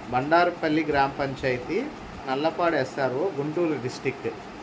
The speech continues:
ఏరియాలో రావడం జరిగింది. ఇరవై నాలుగు లక్షలకైతే మీకు ఈ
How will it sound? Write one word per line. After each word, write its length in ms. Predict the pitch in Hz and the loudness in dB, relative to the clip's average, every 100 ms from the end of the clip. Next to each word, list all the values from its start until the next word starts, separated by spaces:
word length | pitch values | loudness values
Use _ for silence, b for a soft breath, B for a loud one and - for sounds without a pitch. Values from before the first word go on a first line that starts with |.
| - - - - | -12 -12 -14 -2
ఏరియాలో 420 | 135 139 143 143 135 | 2 4 4 4 4
రావడం 320 | 127 131 135 | 4 4 2
జరిగింది. 720 | 131 120 120 120 165 - 123 | 2 0 -2 0 -2 0 2
ఇరవై 640 | 139 160 165 190 196 190 151 | 4 4 4 4 6 4 2
నాలుగు 400 | 139 139 135 135 | 2 2 2 2
లక్షలకైతే 800 | - - 156 151 143 127 160 156 | 0 -2 -2 0 0 -2 -2 -4
మీకు 260 | 131 | -4
ఈ 40 | 127 | -4